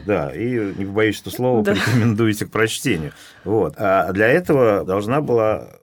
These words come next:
Speaker 1: быть площадка, и даже несколько площадок, которые бы это всё предъявляли абсолютно широкой аудитории. Что я имею в виду? Вот, скажем, в нулевых годах как раз-то практика ещё была, потому что и афиша,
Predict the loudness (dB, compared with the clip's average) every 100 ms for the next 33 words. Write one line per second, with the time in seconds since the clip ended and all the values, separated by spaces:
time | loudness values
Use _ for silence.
0 | _ -8 -6 -4 -4 -2 -4 -2 -2 -4
1 | -4 _ -10 -8 -4 -4 -4 -6 -6 -4
2 | -4 -2 -4 -6 -14 -12 -2 2 2 0
3 | -4 -20 -20 -10 0 2 2 -2 -8 -6
4 | -4 -6 -6 -4 -2 0 0 0 -2 -4
5 | -2 0 -2 -6 -8 -8 -8 -2 -2 -2
6 | -4 -4 -4 -2 -2 -2 -6 -10 -12 -4
7 | 0 2 2 2 2 0 -2 -4 -6 -4
8 | -2 -2 -4 -6 -4 -2 0 0 0 -2
9 | -2 -4 -4 -4 -4 -6 -2 -2 -4 -8
10 | -6 -4 0 0 0 -4 _ -20 -14 -6
11 | -4 -4 -2 -2 -2 -2 -2 -2 -2 -4
12 | -4 -6 -6 -6 -8 -14